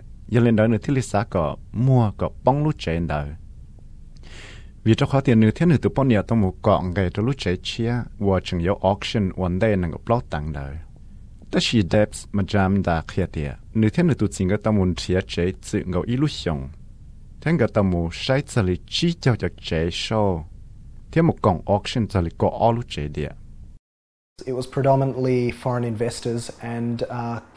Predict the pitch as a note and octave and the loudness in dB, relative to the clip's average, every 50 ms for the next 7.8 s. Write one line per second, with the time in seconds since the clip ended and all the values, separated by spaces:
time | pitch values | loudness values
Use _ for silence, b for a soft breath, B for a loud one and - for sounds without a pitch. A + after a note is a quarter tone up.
0 | - - C3+ - - - C#3+ C3 - - B2 - B2 B2 B2 B2+ B2+ B2+ B2 - | -6 -4 -4 -2 0 0 2 2 0 0 -2 -2 -2 -2 -2 -2 -2 -2 -4 -4
1 | A#2+ - C3+ B2 B2+ B2+ B2+ A#2+ A#2+ B B B B B B B B B B - | -6 -4 -4 -2 -2 -2 -2 -4 -6 B B B B B B B B B B -20
2 | - - - G#2+ - - C3+ B2 C3 D3 C3+ - C3 B2 A#2 A2+ A#2+ A#2 A2+ - | -20 -18 -16 -12 -8 -4 -2 0 2 2 2 2 0 0 0 -2 -2 -2 -2 -2
3 | A#2 A#2+ A#2+ B2 A#2+ A2+ A#2 A#2 A#2+ A#2 A2 - - - - A#2+ A#2+ A#2+ A#2+ A#2+ | 0 0 0 0 0 -2 -2 -4 -4 -4 -6 -6 -8 -10 -8 -8 -6 -6 -6 -6
4 | A#2+ B2 A#2 - - - - C3+ C3 C3 C#3 C#3 D3 C#3+ - - D3 C3 - - | -6 -6 -8 -10 -12 -10 -8 -6 -4 -4 -2 -2 -2 -4 -4 -6 -14 -16 -16 -18
5 | C#3 C3 B2+ - _ - C3 C3+ C3+ B2+ _ B2+ B2+ A#2+ A#2 A2+ _ _ A2 - | -20 -20 -20 -20 _ -20 -20 -20 -20 -20 _ -20 -20 -20 -20 _ _ _ -20 -20
6 | - - - B B B B B B B B B B B B - F#2+ F2 - A2+ | -20 -20 -18 B B B B B B B B B B B B -4 -4 0 2 2
7 | G#2+ G#2 G#2+ A2 G#2 F#2 F#2 E2+ D#2+ D2+ F2+ - - - D2+ C2 | 4 4 4 2 0 0 0 -2 -2 -4 -6 -8 -6 -6 -8 -8